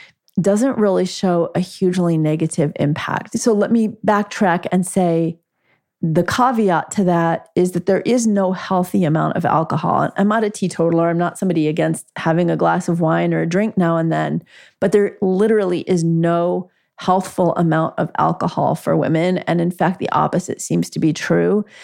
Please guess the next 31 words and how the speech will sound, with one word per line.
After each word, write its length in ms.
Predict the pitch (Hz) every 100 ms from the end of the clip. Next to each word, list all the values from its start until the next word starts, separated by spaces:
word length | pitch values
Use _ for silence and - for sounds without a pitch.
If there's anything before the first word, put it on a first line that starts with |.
| - - - -
It 140 | 247
disrupts 460 | 185 175 190 180 -
our 80 | 165
circadian 720 | - 180 175 196 170 175 160
rhythm, 400 | 156 156 202 226
which 220 | 208 -
disrupts 480 | - 185 - 165 -
our 140 | 196 214
hormone 340 | 180 165 165
balance. 600 | 160 160 160 185 - - _ - - _ -
It 360 | 196 175 -
is 320 | 202 185 - -
loaded 380 | 185 175 170 180
with 140 | 208
sugar, 560 | 196 202 165 151 185 226 - - -
so 160 | -
that's 400 | 170 - 175 175
not 180 | 196 147
necessarily 640 | 190 - 196 185 165 170
great 320 | 175 170 156 -
for 180 | 165
us 240 | 156 170 -
either. 600 | 190 190 180 170 160 165 - - - _
It 240 | 220 214 214
is 280 | 214 202
the 120 | 208 202
one 720 | 190 202 208 214 214 220 - _
food, 420 | - 220 233 208 -
if 180 | 190 196
you 100 | 180
will, 520 | 175 165 165 170